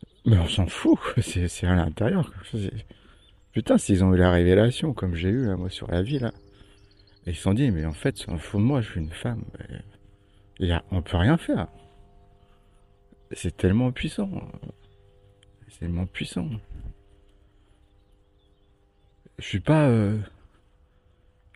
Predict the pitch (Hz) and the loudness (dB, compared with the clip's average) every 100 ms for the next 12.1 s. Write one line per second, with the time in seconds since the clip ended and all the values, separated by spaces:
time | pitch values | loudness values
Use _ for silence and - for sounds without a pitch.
0 | _ _ - - _ _ _ _ _ _ | _ _ -20 -20 _ _ _ _ _ _
1 | _ - - 196 95 92 90 104 104 123 | _ -4 2 4 6 4 2 0 0 0
2 | 139 180 - 233 92 87 95 120 175 160 | 2 0 0 2 2 4 4 2 0 -2
3 | - - 78 - - - 147 127 95 - | -8 -10 -8 -8 -8 -2 0 0 -2 -8
4 | - 110 113 95 90 - 156 170 110 98 | -6 -2 -2 -2 -4 -4 -4 -4 -4 -4
5 | - 90 110 147 123 - - - - 127 | 0 2 4 2 -2 -10 -10 -8 -8 -8
6 | - - - - - - 135 - - - | -10 -16 -8 -6 -6 -4 -4 -4 -8 -6
7 | 123 - - - - _ _ _ _ _ | -8 -10 -20 -20 -20 _ _ _ _ _
8 | _ _ _ _ _ _ _ _ _ _ | _ _ _ _ _ _ _ _ _ _
9 | _ _ _ _ - 135 165 156 98 98 | _ _ _ _ -8 0 4 6 6 6
10 | 92 107 160 190 165 107 104 151 160 - | 8 8 8 8 6 6 4 2 2 0
11 | 92 107 143 135 127 120 135 147 160 139 | 6 8 8 8 6 6 4 4 4 0